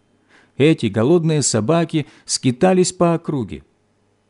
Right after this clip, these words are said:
Казалось, что они хотят меня окружить. Как мне спастись? Где помощь? Разве я обречён на смерть?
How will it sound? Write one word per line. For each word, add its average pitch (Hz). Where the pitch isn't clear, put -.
Казалось, 139
что -
они 175
хотят 165
меня 120
окружить. 107
Как 180
мне 143
спастись? -
Где 165
помощь? 123
Разве 151
я 165
обречён 147
на 135
смерть? 190